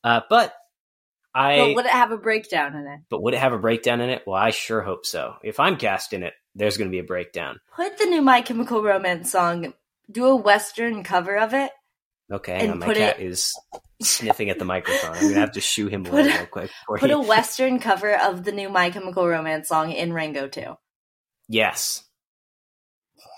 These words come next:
Speaker 1: <laughs> There we go. This is, Ranger
Speaker 2: This
Speaker 1: has
Speaker 2: is
Speaker 1: entered
Speaker 2: very
Speaker 1: the
Speaker 2: good.
Speaker 1: screen. And there he goes.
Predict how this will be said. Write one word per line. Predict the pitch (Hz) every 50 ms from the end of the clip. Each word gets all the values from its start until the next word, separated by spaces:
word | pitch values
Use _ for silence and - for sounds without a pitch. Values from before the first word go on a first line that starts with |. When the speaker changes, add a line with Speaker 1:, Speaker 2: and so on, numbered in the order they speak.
| - _ _ _ _ _ _ _ _ -
Speaker 1:
<laughs> | 113 -
There | - 151
we | 117 98
go. | - - - - - _ _ -
This | 113 110 - -
is, | 107 101 - - - - _ _ _ _ _ - - -
Ranger | - 127 135 127 - - -
Speaker 2:
This | - - 294
Speaker 1:
has | 262 226
Speaker 2:
is | -
Speaker 1:
entered | - 226 208
Speaker 2:
very | 190 170 160
Speaker 1:
the | -
Speaker 2:
good. | - 156
Speaker 1:
screen. | 135 117 113 113 110 110 113 110 - _ _ _ _ _ _ - - - _
And | - 110 120 123 123 110
there | 107 110
he | 104
goes. | 95 87 80 85 87 - - -